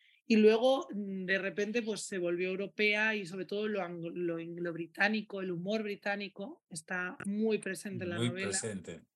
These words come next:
Speaker 1: El humor británico absurdo que ellos entendieron, tengo la sensación, y esto lo aprendí gracias a Robert Coover, que habla perfectamente español, es un autor posmoderno americano, que su mujer es catalana, entonces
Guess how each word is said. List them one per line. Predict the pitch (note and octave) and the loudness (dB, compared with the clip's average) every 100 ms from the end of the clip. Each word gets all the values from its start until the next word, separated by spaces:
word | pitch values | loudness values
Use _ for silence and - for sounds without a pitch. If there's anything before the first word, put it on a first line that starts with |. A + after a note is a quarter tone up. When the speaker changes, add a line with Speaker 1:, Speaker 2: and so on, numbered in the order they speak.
| _ - | _ 6
Speaker 1:
El | A3+ | 8
humor | A3+ A#3 | 8 4
británico | C4 C4 B3 C4 C4 | 4 2 2 2 0
absurdo | A3+ - C#4+ D4+ C4 B3+ | -2 0 2 4 6 4
que | - A3+ | 6 4
ellos | C4+ C4 | 4 -2
entendieron, | C4 B3 A#3 A#3+ B3+ A#3 | -4 -2 0 0 0 0
tengo | B3+ D4 | 0 2
la | C#4 | 0
sensación, | B3+ B3+ A#3 C#4 B3+ | -2 -6 -4 -2 -2
y | |
esto | A3+ - | -4 -2
lo | B3 | 2
aprendí | A3+ A3+ G#3 G#3 A3+ | 2 2 -2 0 -2
gracias | A#3 A3+ G#3+ | -2 -4 -8
a | A3 | -6
Robert | G#3+ G#3 G3+ | -4 -4 -2
Coover, | C4+ D4 G#3+ | 2 2 2
que | G3 F3+ F3+ | -2 0 0
habla | G3+ G#3 | 0 -2
perfectamente | G3+ - G#3 G3+ G3+ | -4 -12 -8 -6 -6
español, | F#3+ - G3+ B3 | -10 -6 0 0
es | A3+ | 0
un | G3+ | -6
autor | F#3+ G3 F3 | -8 -8 -8
posmoderno | F#3+ F#3 G3 A3 G#3+ G#3+ G#3 | -8 -4 0 0 0 -4 -4
americano, | G#3 G3+ G3+ A#3 A#3 A#3 A3 | -4 -4 -4 -2 0 -2 -6
que | G3+ F#3 F#3 | -4 -2 -2
su | E3+ F#3+ | -6 -8
mujer | F3 G#3+ | -4 -2
es | G3+ | -2
catalana, | G3 G3 G3 B3 A#3 G#3 | -4 -4 2 2 2 -2
entonces | G3 G3 - | -4 -6 -8